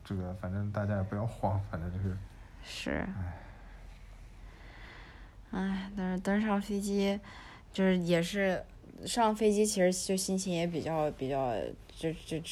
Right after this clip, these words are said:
Speaker 2: 比较轻松了。
Speaker 1: 嗯。
Speaker 2: 嗯，然后，
Speaker 1: 理解了。
Speaker 2: 对，但是也确实见识到了这个中国，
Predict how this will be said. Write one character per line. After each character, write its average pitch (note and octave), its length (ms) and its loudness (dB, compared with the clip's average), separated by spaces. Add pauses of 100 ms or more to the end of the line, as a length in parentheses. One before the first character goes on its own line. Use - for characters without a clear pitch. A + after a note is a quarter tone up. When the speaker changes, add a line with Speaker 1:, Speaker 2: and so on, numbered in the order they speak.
(220)
Speaker 2:
比 D3+ 120 -4
较 D#3 140 0
轻 E3 280 0
松 D#3 240 -2
了。 A2+ 200 -4 (320)
Speaker 1:
嗯。 G2 180 -4 (320)
Speaker 2:
嗯， E3 460 -4 (840)
然 D3+ 100 -6
后， D#3+ 360 2
Speaker 1:
理 A#2 140 2
解 F#2 120 -6
了。 D#2+ 120 -6 (420)
Speaker 2:
对， C3 400 -2 (480)
但 F3+ 120 4
是 F3 60 6
也 D3+ 120 8
确 F3+ 180 2
实 E3 140 8
见 F3 260 6
识 E3+ 120 2
到 C3 180 4
了 A#2 120 2
这 D3 140 0
个 B2+ 160 4
中 E3+ 280 2
国， G2 340 4